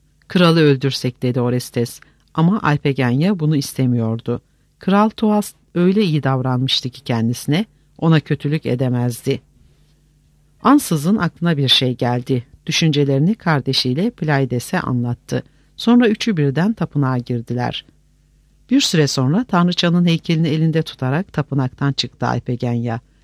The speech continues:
Eşikte bekleyen adama seslendi. "Ey kral, dur, kıpırdama." Kral şaşkınlık içinde ne olduğunu sordu. Yolladığı kurbanların temiz olmadığını söyledi Aypegenya. O delikanlılar kirliydiler.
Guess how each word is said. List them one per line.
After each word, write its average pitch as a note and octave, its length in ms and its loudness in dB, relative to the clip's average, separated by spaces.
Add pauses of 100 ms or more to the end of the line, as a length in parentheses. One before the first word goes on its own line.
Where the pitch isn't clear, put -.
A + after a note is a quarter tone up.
(100)
Eşikte C#3+ 440 -2
bekleyen C3+ 420 -2
adama B2+ 340 -2
seslendi. A#2+ 760 -4 (580)
"Ey A#3 220 4
kral, F3 460 0
dur, F3 160 0 (100)
kıpırdama." D#3+ 640 -2 (880)
Kral E3 320 2
şaşkınlık C#3+ 600 0
içinde C#3 360 0
ne C#3 100 2
olduğunu B2+ 420 -2
sordu. B2 560 -6 (180)
Yolladığı G3+ 500 2
kurbanların G3 640 0
temiz F3+ 360 0
olmadığını B2+ 520 0
söyledi A#2+ 440 -4
Aypegenya. A#2 760 -2 (380)
O D3 160 -2
delikanlılar C#3 720 -2
kirliydiler. B2+ 880 -4